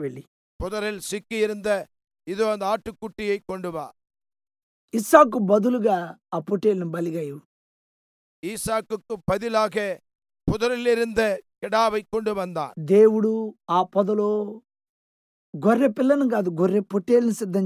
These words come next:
Speaker 1: చేశాడు.
Speaker 2: அன்பானவர்களே, தேவன் அந்த புதருக்குள்ளே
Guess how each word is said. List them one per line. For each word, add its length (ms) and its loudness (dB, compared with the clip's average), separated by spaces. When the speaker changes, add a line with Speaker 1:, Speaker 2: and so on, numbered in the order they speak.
Speaker 1:
చేశాడు. 380 -10
Speaker 2:
அன்பானவர்களே, 840 -8
தேவன் 400 -2
அந்த 240 -8
புதருக்குள்ளே 600 -2